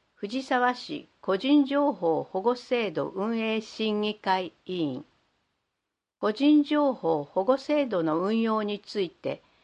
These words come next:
審議検討、年四回を行う委員。任期、十一月一日から二年間。対象人員、任期開始時点で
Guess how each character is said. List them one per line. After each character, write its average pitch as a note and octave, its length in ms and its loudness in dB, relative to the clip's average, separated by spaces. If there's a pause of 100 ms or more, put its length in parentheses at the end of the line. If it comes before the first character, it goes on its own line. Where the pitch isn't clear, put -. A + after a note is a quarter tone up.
(140)
審 D4 380 2
議 D3 120 0
検 E3 400 -2
討、 D3 280 -2 (300)
年 G#3 280 -4
四 D#3 240 0
回 C3+ 360 -10 (460)
を G3+ 200 0
行 A3 160 -2
う G3+ 340 0
委 F3+ 200 0
員。 C3 240 -4 (840)
任 B3+ 280 4
期、 D4 340 -8 (320)
十 B3+ 260 0
一 C4 220 -4
月 B3+ 400 -2
一 A#3+ 180 -2
日 A#3+ 280 -2
か D#3+ 140 0
ら D3 100 2
二 D#3 160 0
年 E3+ 240 0
間。 - 320 -10 (680)
対 A3+ 220 -2
象 G#3+ 420 -2
人 F#3+ 380 -2
員、 F3+ 240 -2 (480)
任 D4 240 4
期 - 180 -6
開 A3 240 0
始 A3+ 220 -8
時 A3 160 -6
点 E3+ 280 2
で D#3 200 -4